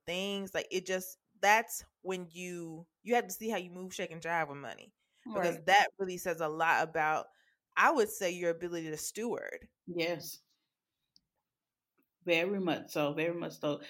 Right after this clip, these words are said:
Speaker 2: It reminds me of the, um, the whole, the, with the Mike Todd and him doing the whole secure the bag message and all.
Speaker 1: Girl, which is
Speaker 2: And,
Speaker 1: bomb,
Speaker 2: like,
Speaker 1: by the way. Let's just say that. It was just
Speaker 2: Yeah.
Speaker 1: bomb. It was
Speaker 2: When I
Speaker 1: bomb.
Speaker 2: tell you bomb, like, last week I watched it,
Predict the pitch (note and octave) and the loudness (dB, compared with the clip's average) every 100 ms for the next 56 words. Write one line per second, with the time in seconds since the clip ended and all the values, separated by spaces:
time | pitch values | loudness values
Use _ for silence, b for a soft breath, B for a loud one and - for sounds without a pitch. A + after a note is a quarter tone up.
0 | B B G3 G#3+ G3+ G3+ G3+ G3+ G3 F#3 | B B 8 10 10 6 6 4 6 6
1 | F3 D#3 F#3+ F#3 F3 F#3+ G#3 G#3+ G#3+ F#3 | 6 6 6 6 6 6 10 10 10 6
2 | F3+ B B B - E3+ F3 G3 G3 D#3+ | 2 B B B -2 2 6 8 6 4
3 | - E3+ F#3+ F#3+ - F#3+ F3 F3 F#3 G3 | 0 6 6 6 6 6 6 4 4 2
4 | F#3 F#3 F3 F3+ F3+ F3+ - G#3+ F3+ E3 | 4 4 4 6 6 4 2 6 6 6
5 | D#3+ D#3+ D#3+ E3 E3 E3 D#3+ E3+ E3 D3+ | 6 6 4 2 0 0 -6 -2 0 2
6 | D3+ D3 A#3+ G#3+ G#3 G3+ G#3 F3+ E3+ F#3 | 4 10 12 12 10 2 -2 4 8 10
7 | F#3 E3+ E3 D3 D3+ D3+ D3+ D#3+ E3+ F3+ | 10 8 6 2 -2 -4 -4 -4 -4 -4
8 | E3 D#3 C#3 B2+ A2+ C#3 C#3+ C#3 G3 G3+ | -4 -4 -6 -6 -6 -4 -2 -2 0 4
9 | A3 C4 - - - - - - - A#3+ | 8 10 8 0 -10 -14 -20 -12 2 8
10 | C#4 E4 - D#4 C#4 C4 G#3+ G3 G#3+ D3+ | 8 8 6 6 10 8 8 8 6 6
11 | G#3+ C4+ A#3+ A#3 - - G3+ A#3 C4+ C4+ | 4 6 8 6 0 0 8 10 10 6
12 | C4 G#3 F#3+ - - F#3+ F#3 F3 F3 - | 2 0 0 2 6 6 8 6 4 0
13 | - D#3 D#3 | -2 0 0